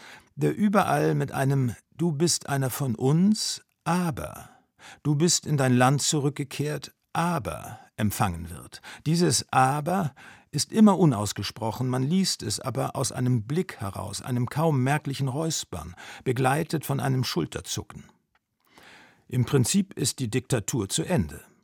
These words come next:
Aber was habe ich von diesem Aufenthalt außer der schmerzlichen Gewissheit,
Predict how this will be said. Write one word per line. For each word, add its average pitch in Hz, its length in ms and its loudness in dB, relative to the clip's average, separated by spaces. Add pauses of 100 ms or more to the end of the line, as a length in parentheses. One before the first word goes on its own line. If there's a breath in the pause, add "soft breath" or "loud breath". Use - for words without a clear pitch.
(320)
Aber 135 220 2
was 131 200 4
habe 127 220 2
ich 110 120 -4
von 110 140 -2
diesem 107 240 0
Aufenthalt 117 640 -2
außer 113 320 0
der 113 120 -2
schmerzlichen 104 640 -2
Gewissheit, 113 600 0